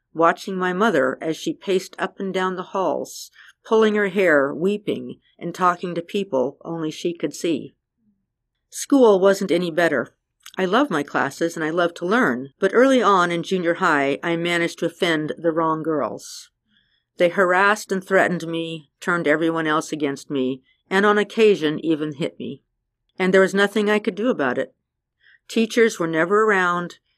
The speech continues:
and my parents were unavailable. As much as I longed to lose myself in books, it wasn't enough. For years, my mother and sisters had made the rounds of the local churches,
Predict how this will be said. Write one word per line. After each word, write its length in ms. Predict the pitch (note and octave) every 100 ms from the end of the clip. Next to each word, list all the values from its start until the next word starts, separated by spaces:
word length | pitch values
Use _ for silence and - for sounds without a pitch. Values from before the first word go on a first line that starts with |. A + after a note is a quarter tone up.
| _
and 140 | E3 E3+
my 120 | D#3+
parents 500 | E3 G#3+ G3+ F#3+ -
were 360 | G3 F#3 F3 _ _ _ _ -
unavailable. 720 | F3 E3 C#3 B2+ A2+ G#2+ D#3 _ _ _ _ _ -
As 180 | F#3 F#3+
much 280 | A3+ C4+ F3+
as 100 | F#3
I 80 |
longed 440 | E3 E3 F#3 G#3 G#3+
to 100 | F3+
lose 300 | F3+ G3+ G3
myself 500 | F#3 F3 - E3 D#3+
in 180 | D3+ D3
books, 640 | F#3+ D#3 - - - - - _ _
it 180 | E3+ E3+
wasn't 300 | E3+ F3 E3
enough. 400 | D#3+ F#3+ - _ _ _ _ _ _ _ _ _ _ _ _ _ _
For 220 | - A3
years, 520 | G3+ C4+ G3+ D#3+ -
my 160 | F3 E3+
mother 320 | F3 F#3 F#3
and 160 | E3 -
sisters 560 | G#3 G3+ D3+ D3 -
had 180 | F3+ E3+
made 240 | F3 F#3
the 100 | F3 D#3+
rounds 440 | E3+ D#3 D3 -
of 120 | D3
the 80 | D3+
local 320 | D#3+ D#3 D#3+
churches, 760 | - D#3+ D3 - - - -